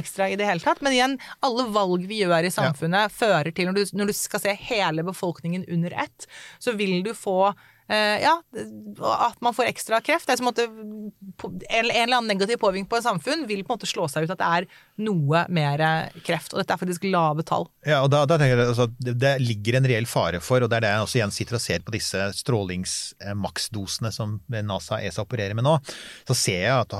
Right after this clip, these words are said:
Speaker 2: folk har jo vært ute og sagt også at dette er litt sånn, sånn, litt sånn sikkerhetsnazi. Altså,
Speaker 1: Mm.
Speaker 2: hvis man skal forholde seg til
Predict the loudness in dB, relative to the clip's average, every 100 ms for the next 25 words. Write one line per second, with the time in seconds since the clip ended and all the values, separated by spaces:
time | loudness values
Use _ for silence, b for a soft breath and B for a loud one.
0 | -6 -6 -4 -2 0 0 -2 -6 -8 -8
1 | -8 -6 -6 -6 -4 -2 -2 -4 -8 -6
2 | -6 -4 -2 -2 -2 -4 -4 -6 -6 -6
3 | -4 -4 -2 0 0 0 2 2 0 B
4 | B B B B -2 0 0 0 0 2
5 | 2 0 -2 -2 -2